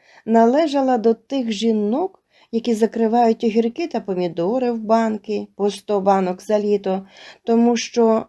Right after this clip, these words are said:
без них я не сідаю за стіл. Вона з тих, хто майстерно ліпить пельмені, вареники з вишнями за зиму сотнями,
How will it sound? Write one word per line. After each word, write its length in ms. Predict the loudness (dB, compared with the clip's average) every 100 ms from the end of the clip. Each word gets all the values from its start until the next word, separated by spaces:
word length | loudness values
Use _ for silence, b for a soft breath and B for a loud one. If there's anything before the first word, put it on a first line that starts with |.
| -6
без 340 | 2 2 2
них 460 | 2 2 0 -4 _ _ -6
я 200 | 0 2
не 120 | 0
сідаю 500 | -2 -4 -2 -2 -2
за 200 | -4 -6
стіл. 480 | -8 -8 -4 -4 -6 _ _ _ B B B
Вона 220 | 4 4
з 80 | 2
тих, 200 | -4 -6
хто 180 | -6 -4
майстерно 640 | -2 -2 -2 -4 -2 0
ліпить 540 | 0 0 -2 -4 -6 -4
пельмені, 680 | -2 0 0 0 0 0
вареники 680 | 2 0 2 0 0 0 -2
з 100 | -2
вишнями 640 | 0 0 -2 -2 0 -2 -6 B B -10
за 260 | 2 2
зиму 420 | 2 -2 0 -2
сотнями, 800 | -4 -6 -6 -6 -4 -4 -4 -6